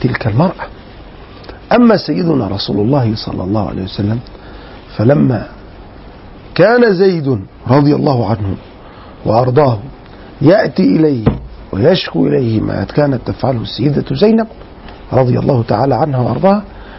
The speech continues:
كان يقول لزيد: "أمسك عليك زوجك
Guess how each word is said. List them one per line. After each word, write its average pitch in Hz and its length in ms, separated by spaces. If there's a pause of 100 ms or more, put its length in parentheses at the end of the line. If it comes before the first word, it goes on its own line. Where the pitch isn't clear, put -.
(180)
كان 143 360
يقول 127 580
لزيد: 123 600 (480)
"أمسك 143 580
عليك 101 400
زوجك - 380